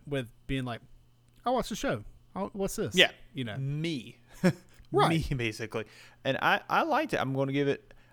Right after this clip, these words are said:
Speaker 2: I originally was gonna give it three out of five illusion monsters crawling out of a rich lady's throat, but I'm gonna give it now four out of five illusion monsters crawling out of a rich lady's throat.
Speaker 1: 'Cause you just
Speaker 2: Just
Speaker 1: talked
Speaker 2: the
Speaker 1: about all
Speaker 2: more
Speaker 1: this good stuff. You're like, "Oh,
Speaker 2: Yeah,
Speaker 1: yeah,
Speaker 2: the
Speaker 1: that
Speaker 2: more I
Speaker 1: was good."
Speaker 2: talked about it, I was
Speaker 1: <laughs>
Speaker 2: like, "Yeah, I did like that. I did enjoy that."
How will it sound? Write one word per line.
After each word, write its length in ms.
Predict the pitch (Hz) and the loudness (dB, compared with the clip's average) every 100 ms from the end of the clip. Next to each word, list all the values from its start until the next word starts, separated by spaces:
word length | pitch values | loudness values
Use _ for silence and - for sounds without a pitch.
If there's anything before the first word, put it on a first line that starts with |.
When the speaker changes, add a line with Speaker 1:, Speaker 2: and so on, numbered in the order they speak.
| - | 0
Speaker 2:
I 140 | 123 | 2
originally 360 | 131 175 175 143 | 4 4 2 -2
was 140 | 117 | -2
gonna 160 | 117 113 | -2 -2
give 100 | 104 | -2
it 100 | - | -6
three 400 | - 123 131 120 | -8 -6 0 2
out 140 | 104 | 0
of 80 | 104 | -2
five 260 | - 104 104 | -4 -4 -4
illusion 380 | 101 110 110 | -6 -6 -6
monsters 420 | 104 104 104 113 110 | -6 -6 -6 -10 -10
crawling 360 | 110 107 104 | -6 -4 -4
out 80 | 104 | -4
of 80 | 101 | -4
a 80 | 107 | -4
rich 180 | 107 | -6
lady's 240 | 107 101 101 | -4 -6 -6
throat, 300 | 107 104 - - - - | -6 -6 -6 -16 -20 -6
but 100 | 113 | -2
I'm 140 | 117 | 0
gonna 160 | 127 131 | -2 -4
give 160 | 127 135 | -2 -2
it 100 | 101 | -2
now 240 | 123 123 131 | -6 -6 -10
four 640 | - - 147 147 131 95 - | -20 -8 -4 -2 0 -2 -4
out 160 | 107 | -6
of 80 | 101 | -6
five 400 | - 107 104 104 | -6 -6 -4 -6
illusion 400 | - 107 107 104 | -8 -8 -8 -6
monsters 460 | 101 98 107 - 104 | -6 -6 -6 -10 -12
crawling 380 | - 107 101 101 | -10 -8 -8 -6
out 60 | 104 | -8
of 100 | 101 | -6
a 0 | |
rich 200 | 104 - | -8 -8
lady's 260 | 98 98 | -8 -8
throat. 280 | - 101 95 - - | -10 -8 -8 -10 -12
Speaker 1:
'Cause 140 | - 135 | -6 -4
you 80 | 147 | -4
just 80 | |
Speaker 2:
Just 20 | - | -2
Speaker 1:
talked 140 | 143 | 0
Speaker 2:
the 60 | 156 | 2
Speaker 1:
about 100 | 143 | 4
all 120 | 147 | 4
Speaker 2:
more 80 | 143 | 2
Speaker 1:
this 100 | 147 | -2
good 300 | - 147 135 | -2 -4 -4
stuff. 320 | - 127 139 | -4 -4 -4
You're 100 | 156 | -2
like, 120 | 147 - - | -4 -4 6
"Oh, 60 | |
Speaker 2:
Yeah, 60 | 262 | 8
Speaker 1:
yeah, 60 | 185 | 10
Speaker 2:
the 60 | |
Speaker 1:
that 100 | 165 | 10
Speaker 2:
more 140 | 202 196 | 8 8
I 40 | |
Speaker 1:
was 100 | 156 | 6
good." 100 | - | 4
Speaker 2:
talked 220 | 156 180 156 | 6 6 8
about 180 | 160 | 8
it, 20 | 143 | 8
I 40 | |
was 80 | 139 | 6
Speaker 1:
<laughs> 20 | |
Speaker 2:
like, 100 | 143 | 4
"Yeah, 220 | 190 226 | 4 4
I 60 | 143 | 4
did 200 | 170 202 | 2 0
like 200 | 120 110 | 0 0
that. 160 | 113 117 | 0 2
I 80 | |
did 160 | 135 160 | 2 0
enjoy 320 | 127 120 113 | 0 0 0
that." 280 | 110 107 - | 0 -2 -2